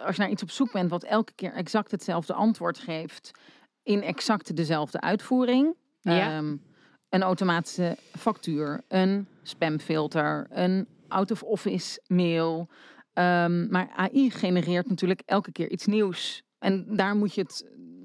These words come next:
Speaker 1: goed controleren en ook goed sturen. Wat je ervan, wat je ervan vraagt en van verlangt.
Speaker 2: Ja, en je kan dat dus wel, eh, je kan natuurlijk wel regels schrijven of instructies schrijven waardoor die steeds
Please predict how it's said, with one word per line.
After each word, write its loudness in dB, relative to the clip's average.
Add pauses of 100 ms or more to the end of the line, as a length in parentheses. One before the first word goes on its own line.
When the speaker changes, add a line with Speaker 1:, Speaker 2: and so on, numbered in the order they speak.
Speaker 1:
goed 0
controleren 4
en -2
ook 0
goed -2
sturen. 0 (380)
Wat 0
je -2
ervan, -2
wat 0
je 0
ervan -4
vraagt -6
en -8
van -10
verlangt. -6 (280)
Speaker 2:
Ja, 0 (380)
en 2
je 4
kan 0
dat 2
dus -2
wel, 2 (180)
eh, 2
je 4
kan 2
natuurlijk 2
wel 4
regels 2
schrijven 0
of 0
instructies 0
schrijven -2
waardoor 2
die 4
steeds 0